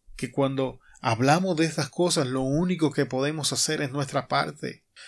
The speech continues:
Usted no puede edificar la parte de otro, ni otro puede edificar la suya, pero usted tiene que levantarse sin importar sus cualificaciones y empezar a edificar lo que sea que Dios le está llamando que edifique, porque esa porción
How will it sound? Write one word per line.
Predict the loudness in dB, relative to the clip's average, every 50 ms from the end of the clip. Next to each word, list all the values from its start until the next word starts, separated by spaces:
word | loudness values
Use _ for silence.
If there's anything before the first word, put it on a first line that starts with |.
| -6 -2
Usted | 0 0 4 6 6 6
no | 6 4 2
puede | 4 4 4
edificar | 4 4 2 0 -2 -4 -2 -2 -2 0
la | 0 0 0 0
parte | 2 0 0 2 2 2 2
de | 2 4 4
otro, | 4 4 4 2 0 -2 -2
ni | -2 -2
otro | -2 -2 0 0 -2 0
puede | 2 2 2
edificar | 2 0 -2 -2 -4 -2 0 0
la | 0 0 2
suya, | 2 2 2 2 0 0 0 -2 -2 0
pero | 2 2 2
usted | 2 0 0 -2 -2 -2
tiene | -2 -4 -4 -4 -2
que | 0 2 2
levantarse | 4 4 2 2 0 -2 -4 -6 -2 0 0 2 2 2 4 4 4
sin | 4 2 0 -4
importar | -6 -6 -2 -2 -2 -2 -2 0 0 0
sus | 2 0 -2 -4
cualificaciones | -2 0 2 4 4 2 2 0 -2 0 0 0 0 0 0 -2 -4 -4 -6 -8 -10 -10 -10 -10 -4 2
y | 4 4
empezar | 4 4 4 4 6 6 6 6 6
a | 4
edificar | 4 2 2 0 -2 -4 -2 0 0 0
lo | 0 0 -2 -2
que | 0 2
sea | 4 6 6 6 4 4 2 2 2 0 0
que | 0 0 0
Dios | 2 2 4 4
le | 4
está | 4 2 0 0
llamando | 2 0 0 0 -2 -2 0 -2 -2 0
que | 0
edifique, | -2 -2 -2 -6 -6 -6 -6 -6 -4 -4 -4 -4 -4 -6 _ 4
porque | 4 4 6 4 2 2 4 6 6
esa | 6 8 6 6 4 4
porción | 4 4 4 4 4 4 4 4 4 4 2 2 2 0 -2 -6 -8 -12 _